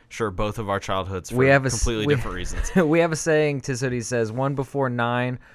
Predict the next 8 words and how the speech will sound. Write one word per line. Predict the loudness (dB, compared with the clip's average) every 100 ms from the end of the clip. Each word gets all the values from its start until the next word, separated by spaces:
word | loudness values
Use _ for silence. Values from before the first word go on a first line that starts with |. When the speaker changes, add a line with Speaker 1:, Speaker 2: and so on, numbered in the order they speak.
| -8
Speaker 2:
or | -2 0
nine | 0 -2
before | -4 -4 -2 0
one, | 0 -2 -4 -4
one | -4 -4 -4
beer | -2 0 -2
before | -4 -8 -8 -6
nine, | -6 -4 -6